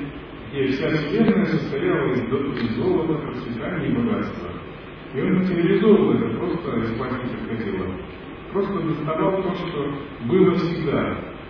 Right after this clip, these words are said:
потому что он мог породить такие мысли, находясь в состоянии недвойственности.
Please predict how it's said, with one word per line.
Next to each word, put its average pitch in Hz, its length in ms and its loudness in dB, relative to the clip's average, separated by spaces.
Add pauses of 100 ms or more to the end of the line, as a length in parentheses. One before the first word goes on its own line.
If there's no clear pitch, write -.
(160)
потому 139 360 0
что 196 260 -2 (240)
он 135 140 2
мог 160 300 2
породить 127 420 -2
такие - 340 -4
мысли, 208 560 4 (260)
находясь 127 600 0 (100)
в - 40 -12
состоянии 110 760 2
недвойственности. - 800 -4